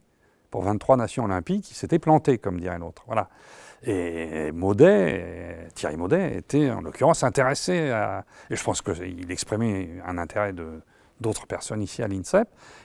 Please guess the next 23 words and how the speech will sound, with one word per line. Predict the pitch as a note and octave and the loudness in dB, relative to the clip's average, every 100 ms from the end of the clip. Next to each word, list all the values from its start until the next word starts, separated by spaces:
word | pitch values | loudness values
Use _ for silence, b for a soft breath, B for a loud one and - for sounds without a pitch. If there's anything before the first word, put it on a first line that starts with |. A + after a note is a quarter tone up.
| B | B
était | C#3 | 4
intéressé | A#2+ A#2+ - | 6 6 8
à | F3 | 6
savoir | - B2+ E3+ F#3+ - b b - | 8 8 10 8 4 b b 6
pourquoi | A#3 - G3+ | 8 12 12
ça | E3 C#3 | 12 8
plantait. | - C3+ C3+ B2 A2 | 6 4 4 0 -2
Ou, | A2 G#2 G2 - B B B B B B | -6 -6 -8 -10 B B B B B B
et | - A#2 | 0 10
donc, | F#3 A3+ G3 - - | 12 12 12 4 -8
j'ai | - A#2 | 0 4
décortiqué | A2 A#2+ - B2 - F#3+ G3 b b b | 4 4 0 -8 2 2 2 b b b
les | A#2+ D3 C#3 | 4 6 6
écarts, | - A#2 G#2 F#2+ _ B B B B - | 6 4 4 -4 _ B B B B -8
et, | G#2 F#2 F2 F#2 F#2+ | -2 -2 -2 -6 -10
et | G2 | -10
en | F#2 | -6
faisant | - A2+ E3+ | 0 6 8
des | C3 | 8
hypothèses | B2 A#2 A#2 F3+ | 6 6 8 6
sur | - C#3 A#2 | 4 -2 -2
ce | |
qui, | - - A#2+ A2+ | -4 -4 -2 -2